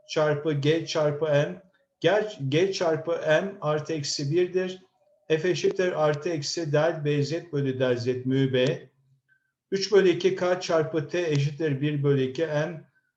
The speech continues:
ve x kareden buradan V'yi çekiyoruz. Hız eşittir karekök üç K T bölü M.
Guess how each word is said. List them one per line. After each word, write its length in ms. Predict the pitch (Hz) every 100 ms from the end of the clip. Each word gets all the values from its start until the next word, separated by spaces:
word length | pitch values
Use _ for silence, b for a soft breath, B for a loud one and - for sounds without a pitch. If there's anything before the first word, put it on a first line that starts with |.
| _ _ _
ve 500 | 120 151 180 - - -
x 240 | 160 -
kareden 600 | 180 165 147 139 160 175
buradan 360 | 151 151 160 147
V'yi 200 | 143 160
çekiyoruz. 760 | - 139 - 131 143 180 - _ _ _ _ _ _ _
Hız 320 | - 190 190 165
eşittir 800 | 147 202 196 - 202 202 - - _ _ _ _
karekök 600 | 165 180 190 185 180 -
üç 220 | 175 -
K 260 | - 165 160
T 240 | 180 175
bölü 180 | 156 139
M. 380 | 139 180 185